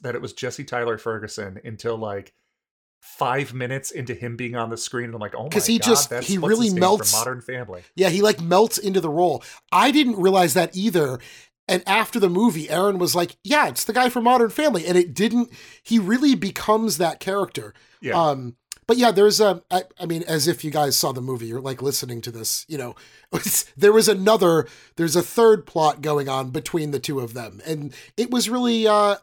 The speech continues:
Speaker 2: like, kind of a tender romantic comedy, goofy element that I liked. It was cool.
Speaker 1: Yeah, it's all three plots, I think, if you removed the, the bear or if you removed the other plots and s-, stretched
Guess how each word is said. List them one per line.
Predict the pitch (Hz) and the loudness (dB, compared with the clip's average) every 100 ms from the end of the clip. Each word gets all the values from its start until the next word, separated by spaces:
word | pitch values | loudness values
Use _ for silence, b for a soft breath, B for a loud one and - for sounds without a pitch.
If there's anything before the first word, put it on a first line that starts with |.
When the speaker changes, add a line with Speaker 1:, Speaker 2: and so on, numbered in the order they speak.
| _ - | _ -8
Speaker 2:
like, | 196 - | -6 0
kind | 214 | 2
of | 202 | 2
a | 185 - - | 0 -6 -8
tender | - 196 196 | -4 0 2
romantic | 175 170 175 170 170 | 2 2 0 -2 -4
comedy, | 180 175 165 160 156 147 | -2 -2 0 -2 -2 -6
goofy | 127 156 160 151 147 135 123 b b _ | -8 -8 -6 -6 -6 -8 -12 b b _
element | 165 160 120 107 | -2 -2 -6 -8
that | 143 156 | -2 0
I | |
liked. | 151 143 110 - | 0 -2 -6 -12
It | 160 | -8
was | 160 | -4
cool. | - 170 120 95 _ - | -2 -2 -6 -10 _ -8
Speaker 1:
Yeah, | 135 85 _ _ | -8 -8 _ _
it's | 139 - - _ _ - | -12 -10 -18 _ _ -4
all | 156 190 | -2 -2
three | 196 - 190 | -4 -12 -12
plots, | - 135 127 127 | -8 -4 -4 -4
I | 120 | -6
think, | 117 123 117 - | -4 -8 -8 -10
if | 139 120 | -10 -10
you | 127 113 | -10 -10
removed | 107 104 120 123 117 123 | -10 -8 -8 -8 -14 -12
the, | 113 107 104 98 - _ _ _ _ _ | -10 -10 -12 -16 -20 _ _ _ _ _
the | 110 113 | -14 -12
bear | - 117 127 135 139 | -6 -4 -2 -4 -4
or | 131 113 | -6 -8
if | 113 | -8
you | 117 | -10
removed | 110 120 117 | -10 -10 -10
the | 117 | -8
other | 120 | -8
plots | 113 123 117 120 110 | -10 -8 -6 -8 -14
and | 98 | -18
s-, | - _ _ | -20 _ _
stretched | - - - 120 123 - | -8 -6 -6 -6 -6 -8